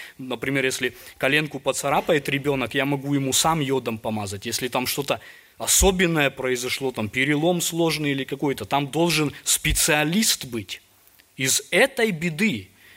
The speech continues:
пришёл никто иной, как Божий Сын спасти мир. Никто из людей, никто из мудрецов каких-то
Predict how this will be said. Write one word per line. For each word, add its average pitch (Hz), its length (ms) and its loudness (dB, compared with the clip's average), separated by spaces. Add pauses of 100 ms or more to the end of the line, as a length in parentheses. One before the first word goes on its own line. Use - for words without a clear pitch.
(100)
пришёл 180 520 2 (180)
никто 147 460 0
иной, 214 340 2
как 208 280 0 (220)
Божий 202 520 4
Сын 240 320 2
спасти - 500 0
мир. 135 340 -4 (320)
Никто 139 360 2
из 202 180 2
людей, 196 480 0 (140)
никто 160 360 0
из 185 180 -2
мудрецов 180 680 0
каких-то 156 480 -10